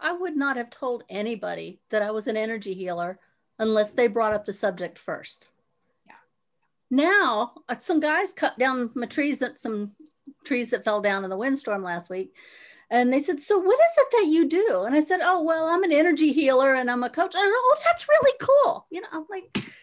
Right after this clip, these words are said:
Speaker 1: so the world has changed so much just in half a decade.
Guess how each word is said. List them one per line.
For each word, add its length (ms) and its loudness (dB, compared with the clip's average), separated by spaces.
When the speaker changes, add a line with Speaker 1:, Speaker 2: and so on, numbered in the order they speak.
Speaker 1:
so 420 0
the 120 -4
world 360 0
has 140 -4
changed 380 0
so 180 2
much 640 -2
just 400 -4
in 340 -6
half 280 -4
a 40 0
decade. 640 -6